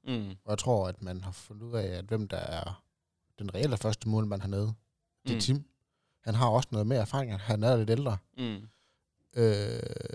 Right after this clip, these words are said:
Speaker 2: jeg tror også, at August, han måske kan bevise sig og måske blive, om man ikke så go-, lige så god som, som Tim, så bedre.
Speaker 1: Mm.
Speaker 2: Men jeg tror bare, at, øh, det punkt, hvor han er nu, hvor han er så svingende,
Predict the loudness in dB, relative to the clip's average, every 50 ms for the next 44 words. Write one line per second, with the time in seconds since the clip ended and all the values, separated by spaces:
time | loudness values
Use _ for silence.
0 | -8 -6 -4 -4 0 4 4 6 6 6 4 4 4 4 4 4 2 0 0 -2
1 | -2 -2 -2 -2 -2 -2 -2 _ _ -6 -2 -2 -2 -2 _ _ _ _ _ _
2 | _ _ 0 2 6 6 8 6 6 4 2 0 0 0 -2 -4 -6 -6 -10 -8
3 | -4 -2 -2 -2 -4 -6 _ -12 -10 -10 -8 -10 -12 _ _ _ _ _ _ -20
4 | _ _ _ _ _ _ _ _ _ _ -4 -2 -2 0 0 -2 -2 -2 -6 -6
5 | -6 -8 -4 -2 0 0 0 2 2 0 -2 -2 -4 -8 -8 -8 -10 -14 -16 -16
6 | -18 -16 -16 -12 -4 -4 -4 -4 -4 -6 -4 2 4 6 6 6 4 0 _ _
7 | _ _ _ _ _ _ _ _ _ _ _ _ -10 -8 -6 -6 -8 -10 -12 _
8 | -14 -6 -2 2 2 2 2 0 0 2 4 4 6 4 4 4 4 2 0 -2
9 | -6 _ -10 -8 -8 -6 -6 -6 -8 -10 -10 -8 -8 -8 -6 0 2 2 2 2
10 | -2 -6 -8 -6 -2 0 2 2 4 4 2 2 2 0 0 0 0 -2 -4 -4
11 | -4 -4 -4 -2 -4 -4 -4 -6 -6 -8